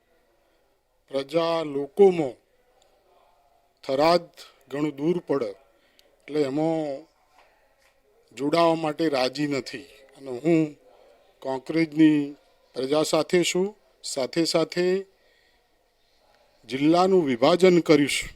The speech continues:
ખૂબ સારી વાત છે. કાંકરેજને બનાસકાંઠામાં રાખવાની મારી માગણી છે અને જે સહકારી સંસ્થાઓ છે, દૂધસાગર ડેરી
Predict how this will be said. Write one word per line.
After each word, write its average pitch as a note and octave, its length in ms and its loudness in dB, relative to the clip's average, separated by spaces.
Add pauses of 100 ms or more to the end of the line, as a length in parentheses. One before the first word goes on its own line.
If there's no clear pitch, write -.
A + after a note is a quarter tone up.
(600)
ખૂબ F3+ 260 -2
સારી C#3+ 320 -2
વાત C3+ 200 -4
છે. - 180 -10 (1160)
કાંકરેજને F3 960 0 (600)
બનાસકાંઠામાં D#3+ 800 -2
રાખવાની D#3 480 -2
મારી D3+ 240 -4
માગણી C#3+ 400 -4
છે F#3+ 200 -4 (800)
અને C#3 500 -8 (1300)
જે F#3+ 640 2 (1400)
સહકારી F3+ 680 -2
સંસ્થાઓ D3 720 2
છે, - 240 -4 (640)
દૂધસાગર D#3 600 -4
ડેરી D3 440 -2